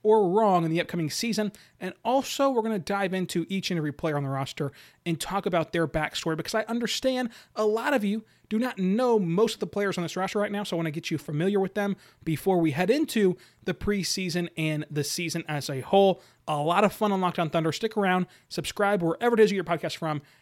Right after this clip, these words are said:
and let's get into the second segment, which we talk about the covid protocols. So we all knew this was coming. Eventually, the, the N B A had to lay out the protocols for the teams, the players, et cetera, for covid.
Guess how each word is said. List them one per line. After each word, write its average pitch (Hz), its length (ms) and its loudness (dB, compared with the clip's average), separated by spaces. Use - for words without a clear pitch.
and 156 140 0
let's 185 180 0
get - 140 0
into 180 180 -2
the 160 80 -4
second - 240 -4
segment, 202 260 0
which - 140 -10
we 156 80 -2
talk - 240 0
about 185 260 2
the 170 100 0
covid 160 440 2
protocols. - 480 -6
So 214 160 8
we 233 120 6
all 285 160 4
knew 311 140 6
this 277 120 2
was 269 80 -4
coming. 180 400 2
Eventually, 240 480 0
the, 214 240 0
the 185 400 -4
N 226 160 2
B 190 160 0
A 185 140 2
had 196 300 -2
to 202 100 0
lay 170 200 0
out 147 280 0
the 151 80 -2
protocols 175 680 0
for 156 220 -6
the 143 100 -8
teams, 233 600 -2
the - 80 -14
players, 185 640 0
et 156 140 -4
cetera, 143 400 -4
for 156 240 0
covid. 175 400 2